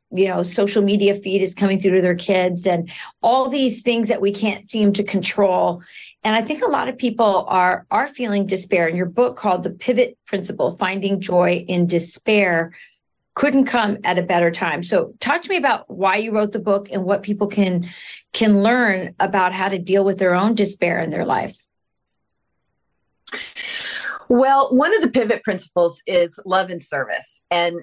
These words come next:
Speaker 2: so I, I really compiled this book to be of service, 'cause that's sort of just, I don't know, the, the kernel of, and that's kind of how I operate. <laughs> You know what I mean?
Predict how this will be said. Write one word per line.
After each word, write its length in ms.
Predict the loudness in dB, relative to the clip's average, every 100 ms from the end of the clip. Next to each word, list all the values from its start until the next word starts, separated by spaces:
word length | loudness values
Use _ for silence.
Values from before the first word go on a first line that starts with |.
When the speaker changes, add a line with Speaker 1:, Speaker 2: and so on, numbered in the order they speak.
| -14
Speaker 2:
so 220 | -4 0
I, 240 | 2 0 -6 _
I 100 | -4
really 460 | -4 -6 -6 -6 -8 _ -10
compiled 520 | -8 -4 -2 -2 -2
this 160 | -6
book 280 | -2 -2 -2 -6 -20 _
to 100 | -8
be 120 | -2
of 60 | -2
service, 360 | -2 -2 -2 -4
'cause 160 | -4
that's 260 | -4 -4 -2
sort 200 | 0 0
of 180 | -2 -6
just, 400 | -12 -12 -18 -20 _
I 120 | -4 -2
don't 100 | -2
know, 140 | -2
the, 340 | 0 0 -2 -10 _ _ _ _ _ -20 -20 _ _ -8
the 140 | -6
kernel 460 | -4 -2 0 0 0
of, 220 | -2 -6 -8
and 320 | -4 -4 -2
that's 220 | -4 -4
kind 140 | -6
of 60 | -4
how 140 | -2
I 160 | -2 0
operate. 480 | 0 -2 -4 -14 -6
<laughs> 40 |
You 220 | -4 -2
know 60 | -2
what 180 | -4 -8 -12
I 40 | -6
mean? 200 | -2 -2